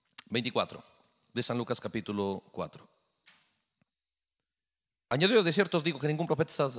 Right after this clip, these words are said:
acepto en su propia tierra. Y en verdad os digo que muchas viudas había en Israel en los días de Elías,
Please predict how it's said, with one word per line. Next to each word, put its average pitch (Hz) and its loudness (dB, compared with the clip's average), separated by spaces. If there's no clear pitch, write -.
acepto 143 -2
en - -4
su - -8
propia 117 -4
tierra. 85 -10
Y 113 -4
en 123 2
verdad 180 4
os 175 4
digo 117 0
que - -4
muchas 143 -2
viudas 135 -2
había 127 2
en 123 0
Israel 113 2
en 113 -2
los 101 0
días 110 0
de 101 -2
Elías, 139 -4